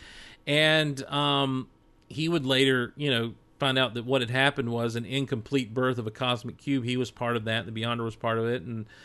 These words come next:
they had to join together to be a cosmic cube. But Molecule Man, he was a little crazy. Galactus, the World Devourer. Hello, that brings in all of the different heralds of Galactus, whether it's Silver Surfer, Terrax, Firelord, Nova, any of those people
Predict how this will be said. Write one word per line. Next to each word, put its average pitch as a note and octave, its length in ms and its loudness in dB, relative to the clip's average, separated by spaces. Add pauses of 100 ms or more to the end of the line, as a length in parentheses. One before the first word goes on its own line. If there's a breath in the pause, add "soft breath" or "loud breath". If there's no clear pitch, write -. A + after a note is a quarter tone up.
(160 loud breath)
they A#2 80 -4
had B2 100 0
to A2+ 80 -6
join A#2+ 240 -4
together A2 220 -4
to A2 80 -4
be A2 120 -4
a A2 40 -6
cosmic A2 400 -4
cube. C#3+ 240 -2
But G2+ 100 -6
Molecule C#3+ 460 2
Man, A2 220 0
he A#2+ 60 0
was C3+ 120 0
a C#3 40 -6
little E3 140 2
crazy. E3 380 0 (320 loud breath)
Galactus, G#3 580 4
the F3+ 100 6
World G#3 400 10
Devourer. B2 520 4
Hello, F#3 540 8
that F3+ 220 2
brings G3 320 4
in F3 120 2
all F#3+ 340 4
of F#3+ 80 8
the F3 80 4
different E3 300 0
heralds F3+ 420 4
of A2+ 80 -6
Galactus, A#2 460 -2
whether B2+ 160 2
it's G#2+ 140 -6
Silver A#2 220 0
Surfer, F3 380 0
Terrax, E3 640 2
Firelord, D#3+ 640 2
Nova, D#3 420 2 (460 loud breath)
any B3+ 180 6
of A#3+ 80 8
those A#2 220 2
people A2 400 -4